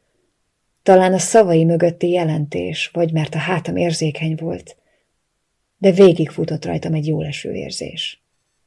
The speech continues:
"Mi van velem? Nem szabadna ilyet éreznem. Éppen megerőszakol." Nem volt időm gondolkodni, mert megint a hátamra fordított. Határozottan alám nyúlt, és a fenekembe markolt.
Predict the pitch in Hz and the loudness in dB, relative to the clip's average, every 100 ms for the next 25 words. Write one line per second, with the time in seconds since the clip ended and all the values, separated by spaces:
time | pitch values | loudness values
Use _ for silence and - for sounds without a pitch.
0 | _ _ _ 254 208 160 165 143 165 160 | _ _ _ -4 -2 -4 -2 -4 -4 -2
1 | 170 220 247 - 185 175 160 165 165 156 | -2 -4 -6 -4 -2 0 0 0 0 0
2 | 170 165 160 151 160 160 160 - _ _ | -2 -4 -2 -4 -4 -4 -6 -12 _ _
3 | - 254 254 247 226 277 202 - 160 165 | 4 4 6 6 6 6 4 0 0 -2
4 | - 147 147 147 _ _ _ _ _ _ | 2 4 4 0 _ _ _ _ _ _
5 | _ _ _ _ _ _ _ _ _ _ | _ _ _ _ _ _ _ _ _ _
6 | _ 214 185 170 175 165 165 170 165 165 | _ 4 6 6 4 2 2 2 2 2
7 | 160 175 175 170 170 165 160 165 151 147 | 2 0 0 0 0 0 0 0 -4 -6
8 | 160 160 147 175 165 175 165 165 - - | -6 -6 -4 -6 -6 -6 -6 -10 -12 -20
9 | _ _ _ 190 175 175 175 165 170 170 | _ _ _ -2 0 0 0 2 0 -2
10 | 170 - 180 170 165 180 185 190 175 165 | -4 -2 0 0 0 0 0 0 -2 -4
11 | 170 165 - 165 156 151 165 175 - 101 | -2 -2 -2 -4 -2 -4 -6 -8 -8 -8
12 | 190 - | -10 -14